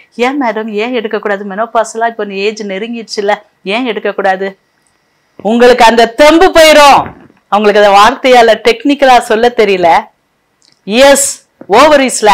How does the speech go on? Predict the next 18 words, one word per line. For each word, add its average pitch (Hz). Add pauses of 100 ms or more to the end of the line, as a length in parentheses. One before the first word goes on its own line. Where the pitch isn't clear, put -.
(140)
ஆண்ட்ரோஜன்ஸும் 247
இருக்கு. 185 (360)
அந்த 196
androgens 294
நல்லா 269
இருந்தாதான் 226 (460)
தெம்பு 262
இருக்கும் 220 (300)
அப்படின்னாங்க. 147 (160)
"Thank 294
you 311
madam, 233
உங்களால 240
தான் 233
நான் 220
இப்ப 196
தெம்பா 214
இருக்கேன்." 156